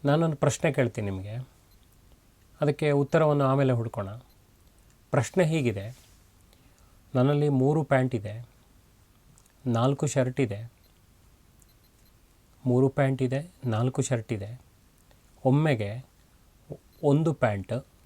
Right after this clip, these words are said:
ಒಂದು ಶರ್ಟ್ ಹಾಕ್ಬೇಕಾ? ಒಂದು ಪ್ಯಾಂಟ್, ಒಂದು ಶರ್ಟ್ ಹಾಕ್ಬೇಕು. ಎಷ್ಟು ದಿನ ನಾನು ಬೇರೆ ಬೇರೆ ರೀತಿಯಲ್ಲಿ ಡ್ರೆಸ್ ಮಾಡಬಹುದು? ಇಲ್ಲಿ ಬರೆಯೋಣ. ಮೂರು ಪ್ಯಾಂಟ್ ಇದೆ,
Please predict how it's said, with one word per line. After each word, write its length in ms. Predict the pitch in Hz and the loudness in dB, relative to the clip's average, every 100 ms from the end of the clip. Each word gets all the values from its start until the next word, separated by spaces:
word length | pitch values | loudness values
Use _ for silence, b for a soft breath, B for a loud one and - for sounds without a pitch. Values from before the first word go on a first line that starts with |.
| - | -6
ಒಂದು 260 | 147 170 160 | 0 2 2
ಶರ್ಟ್ 340 | - 127 117 | 0 -4 -4
ಹಾಕ್ಬೇಕಾ? 500 | 135 127 - 107 - - _ _ _ _ _ _ _ _ _ _ - | -2 -4 -2 -8 -8 -20 _ _ _ _ _ _ _ _ _ _ 0
ಒಂದು 220 | 135 139 | 2 2
ಪ್ಯಾಂಟ್, 340 | - 139 143 | 0 -4 -4
ಒಂದು 340 | 165 143 135 139 | -6 -2 0 2
ಶರ್ಟ್ 280 | 123 113 | -2 -4
ಹಾಕ್ಬೇಕು. 460 | 117 110 101 110 - _ _ - _ _ _ _ _ _ _ _ - | -4 -4 -6 -14 -16 _ _ -20 _ _ _ _ _ _ _ _ 2
ಎಷ್ಟು 760 | 123 127 - - - 190 175 139 | 4 4 0 -2 6 8 8 4
ದಿನ 200 | 117 98 113 - _ _ _ _ _ 131 | 2 2 -6 -12 _ _ _ _ _ 0
ನಾನು 240 | 131 139 | 2 2
ಬೇರೆ 320 | 117 123 135 | 2 2 4
ಬೇರೆ 400 | 143 147 160 165 | 4 4 6 4
ರೀತಿಯಲ್ಲಿ 540 | 139 131 - 113 117 - _ 135 | 4 0 -2 -4 -6 -8 _ -4
ಡ್ರೆಸ್ 520 | 117 127 135 - - | -2 0 0 -2 -6
ಮಾಡಬಹುದು? 840 | 185 139 113 104 101 92 101 113 - _ _ _ _ _ _ _ _ _ _ _ _ _ _ - | -6 -4 -4 -6 -8 -6 -4 -4 -6 _ _ _ _ _ _ _ _ _ _ _ _ _ _ -4
ಇಲ್ಲಿ 160 | 131 123 | 2 4
ಬರೆಯೋಣ. 340 | 120 123 107 98 139 - _ _ _ - _ _ _ _ _ _ _ 127 | 4 2 2 -2 -8 -12 _ _ _ -20 _ _ _ _ _ _ _ -4
ಮೂರು 480 | 120 135 147 165 | 2 4 4 2
ಪ್ಯಾಂಟ್ 440 | 165 - 117 113 110 | 0 0 0 0 -2
ಇದೆ, 420 | 101 95 120 143 | -2 -4 -6 -10